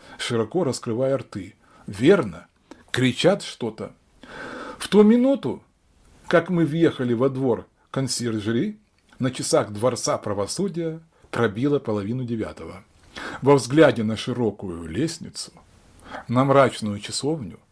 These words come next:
и зловещие сводчатые двери кровь застыла у меня в жилах. Когда карета остановилась, мне показалось, что сердце моё тоже остан-, остановится сейчас.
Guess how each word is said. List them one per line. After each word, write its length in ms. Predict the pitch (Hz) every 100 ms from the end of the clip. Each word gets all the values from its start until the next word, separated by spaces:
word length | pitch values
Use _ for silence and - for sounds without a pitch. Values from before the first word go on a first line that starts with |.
| _ - - -
и 100 | 131
зловещие 760 | 113 123 139 127 110 - 107 101
сводчатые 640 | 107 110 107 101 95 98
двери 480 | 90 101 170 101 - _ -
кровь 360 | 107 143 214 147
застыла 560 | 143 156 - 165 160
у 80 | 156
меня 320 | 147 147 151
в 80 | 131
жилах. 520 | 98 101 90 80 - _ _ _ - - -
Когда 300 | - 127 143
карета 320 | 139 139 127
остановилась, 720 | 110 - 107 107 170 131 - - _ - - -
мне 240 | 131 131
показалось, 760 | 120 - 113 135 185 98 - - -
что 260 | - - 127
сердце 540 | - 165 202 - 175
моё 400 | 165 165 160 170 - _ _ _ _
тоже 340 | 156 185 127 95
остан-, 380 | - - 110 -
остановится 800 | 104 - 104 104 127 127 - 110
сейчас. 680 | - 104 - - 80 -